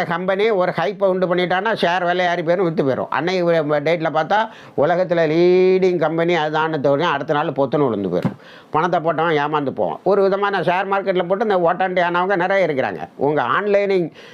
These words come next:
இங்க சூதாட்டத்தை கூட நம்ம இது பண்ண பாருங்க, அது ஒரு வேற ஒரு வகையான சூதாட்டம். இப்போ உலக பொருளாதார நிபுணர்களுக்கு இது ஒரு பெரிய அதிசயமா இருக்கு.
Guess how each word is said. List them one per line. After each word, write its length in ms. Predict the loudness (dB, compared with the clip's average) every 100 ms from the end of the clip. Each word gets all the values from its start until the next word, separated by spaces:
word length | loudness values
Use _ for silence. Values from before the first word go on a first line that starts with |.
| 0
இங்க 140 | 2 4 4
சூதாட்டத்தை 440 | 2 2 0 0
கூட 120 | 0 0
நம்ம 180 | 0 2 2
இது 100 | 2
பண்ண 160 | 0 0
பாருங்க, 240 | 0 0 -2 -2 -2
அது 120 | 0 2
ஒரு 120 | 2 2 0 0
வேற 120 | 0 0
ஒரு 100 | 2
வகையான 340 | 0 0 -2 0 0
சூதாட்டம். 440 | 2 0 -2 -6 -10 -20 -4 -2
இப்போ 200 | 2 2 2 -2 -6 -20 -20 -20 -10 0 2
உலக 220 | 2 0 0
பொருளாதார 480 | 0 2 2 0 0
நிபுணர்களுக்கு 640 | 0 0 0 2 0 2 2
இது 80 | 2
ஒரு 80 | 0 0
பெரிய 160 | 2 0
அதிசயமா 380 | 0 -2 0 -2
இருக்கு. 220 | -2 -6